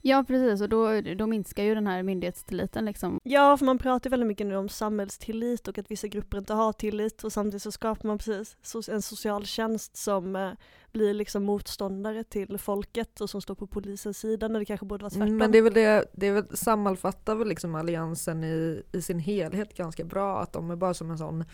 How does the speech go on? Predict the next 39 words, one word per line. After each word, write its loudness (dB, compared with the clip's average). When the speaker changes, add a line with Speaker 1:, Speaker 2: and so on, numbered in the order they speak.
Speaker 3:
styvfarsa 2
som -6
jag -2
tycker -4
att -8
man -4
behöver 2
lite -4
mer 0
disciplin. 6
Det 2
är 2
bara 8
dags 6
att 2
gå 6
in 2
med 4
bältet. 6
Speaker 2:
Mm. -16
Speaker 3:
Och, -2
och 0
så -2
bara 6
ökar 6
det 2
varje 2
år 2
och -6
man -2
blir, -4
det -10
blir 2
bara 2
en -2
oredigare 4
och 2
oredigare 0
tonåring. -2